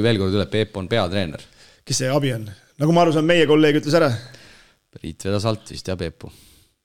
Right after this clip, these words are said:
Speaker 2: Ei tea, jah, nüüd, kuidas me saalis neid mänge käime, seal käime sirge seljaga vaatamas. Vaatame, käime Priidust kaugemal. Pahvil on siin paha meel, aga ei, no ma ei tea,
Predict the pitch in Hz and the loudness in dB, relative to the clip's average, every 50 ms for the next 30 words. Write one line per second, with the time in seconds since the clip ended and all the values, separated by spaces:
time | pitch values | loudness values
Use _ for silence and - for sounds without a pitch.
0 | _ _ - 110 110 117 117 113 113 120 120 120 113 - 117 113 110 120 117 110 | _ _ -18 -12 -8 -6 -6 -4 -4 -4 -4 -6 -6 -8 -10 -10 -8 -8 -6 -4
1 | 131 131 120 113 107 117 113 113 120 127 127 113 110 104 104 110 113 110 110 110 | -4 -4 -4 -6 -6 -8 -8 -8 -6 -6 -6 -6 -6 -6 -6 -6 -8 -8 -8 -8
2 | 113 110 110 127 135 123 113 110 113 113 107 95 - 104 98 92 87 92 92 92 | -10 -8 -6 -6 -6 -4 -4 -4 -6 -6 -6 -6 -6 -6 -6 -6 -8 -8 -10 -10
3 | 92 - 90 90 92 98 107 101 101 117 113 107 104 107 110 - 127 123 120 117 | -12 -12 -14 -14 -14 -14 -14 -12 -12 -12 -10 -12 -12 -12 -10 -6 -6 -6 -4 -6
4 | 110 113 143 135 110 107 - - 117 120 104 87 82 73 78 82 95 110 113 131 | -6 -6 -6 -6 -6 -8 -10 -8 -8 -8 -8 -10 -14 -20 -20 -20 -20 -20 -20 _
5 | 135 117 107 - - 104 104 104 107 110 104 101 110 110 113 113 120 120 117 104 | -20 -20 -20 -16 -16 -14 -14 -14 -14 -14 -14 -14 -14 -12 -12 -10 -10 -10 -8 -10
6 | 92 104 110 131 156 165 156 156 151 147 151 156 160 156 170 190 165 | -8 -4 0 4 4 6 6 4 4 2 2 0 0 2 2 2 0